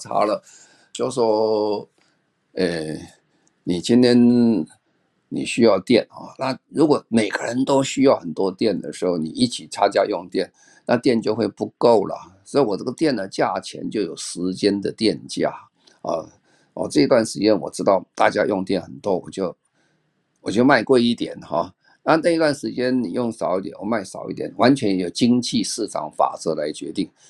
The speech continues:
这样会达到比较高的效率出来哦。比如说你很多国家都是这样啊，在用时间电价。比如说像台湾也有啊，台湾晚上的电比较便宜啊，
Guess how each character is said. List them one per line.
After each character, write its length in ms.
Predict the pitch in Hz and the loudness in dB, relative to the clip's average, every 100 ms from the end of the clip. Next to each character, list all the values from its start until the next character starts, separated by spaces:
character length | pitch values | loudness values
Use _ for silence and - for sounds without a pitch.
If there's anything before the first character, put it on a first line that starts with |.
| _ _ | _ _
这 140 | - 135 | 2 2
样 100 | 117 | 4
会 140 | 117 | 0
达 220 | - 78 | 0 -2
到 120 | 95 | -2
比 160 | 95 78 | -4 -6
较 300 | - 92 85 - | -2 -2 -2 0
高 280 | 95 92 95 | 2 2 0
的 200 | - - | -10 -10
效 320 | - 104 85 | -2 0 0
率 160 | - - | -6 -16
出 220 | - - | -14 -14
来 80 | - - - | -14 -20 -14
哦。 140 | - _ - - - - _ | -14 _ -20 -20 -18 -20 _
比 100 | 90 | -6
如 120 | 90 | -4
说 460 | 95 104 104 104 101 | 0 2 2 2 0
你 920 | 82 82 82 78 71 71 69 64 67 - | -4 -8 -10 -10 -12 -12 -14 -14 -14 -8
很 100 | 95 | -2
多 120 | 110 | 0
国 140 | 104 | 0
家 180 | 98 90 | 0 -2
都 140 | 95 | -2
是 160 | 95 95 | -8 -8
这 160 | - 95 | -2 -2
样 120 | 76 - | -2 -8
啊， 60 | |
在 160 | - 85 - | -6 -4 -4
用 140 | 101 | -8
时 180 | 92 90 | -8 -2
间 180 | 95 95 | 0 0
电 240 | 98 87 | 2 0
价。 220 | 87 85 - - - _ _ | 0 -2 -4 -20 -20 _ _
比 100 | - | -10
如 140 | - 107 | -4 0
说 540 | 131 131 131 131 127 | 2 4 6 6 4
像 180 | 143 131 | 4 2
台 140 | - | 4
湾 180 | 110 123 | 4 4
也 120 | 120 | 2
有 100 | 101 | 0
啊， 140 | - 87 | -4 -6
台 160 | 95 | -2
湾 440 | 117 131 131 135 131 | 2 2 0 -2 -2
晚 180 | 92 90 | -4 -2
上 180 | 127 | 0
的 80 | 107 | 0
电 200 | 95 117 | 0 -2
比 80 | 82 | 0
较 80 | 95 | -4
便 260 | - 78 85 | -4 -6 -6
宜 60 | |
啊， 100 | 71 | -8